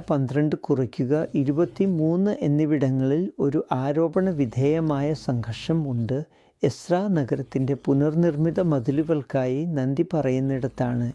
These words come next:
ഇത്. സംഭവങ്ങളുടെ പരമ്പരാഗത ക്രമം മാറ്റാനുള്ള വാദങ്ങൾ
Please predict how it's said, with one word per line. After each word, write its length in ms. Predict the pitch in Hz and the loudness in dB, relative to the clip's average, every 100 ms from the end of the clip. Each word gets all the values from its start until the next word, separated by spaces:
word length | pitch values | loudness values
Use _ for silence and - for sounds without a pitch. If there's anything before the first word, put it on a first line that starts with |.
| 160 | -6
ഇത്. 220 | 117 123 120 - - - - - - - | -6 -6 -10 -16 -20 -20 -20 -20 -20 -20
സംഭവങ്ങളുടെ 920 | - 175 160 143 185 220 208 202 196 220 | -2 0 2 2 2 2 2 2 2 -2
പരമ്പരാഗത 880 | 170 143 143 147 165 165 160 165 156 | -2 0 0 0 0 0 -2 -4 -4
ക്രമം 380 | - 139 147 160 | -6 -4 -2 -2
മാറ്റാനുള്ള 680 | 156 139 135 165 165 151 147 131 | -2 -4 -4 -2 -2 0 -2 -2
വാദങ്ങൾ 600 | 135 135 127 143 147 | -2 -4 -2 -2 -2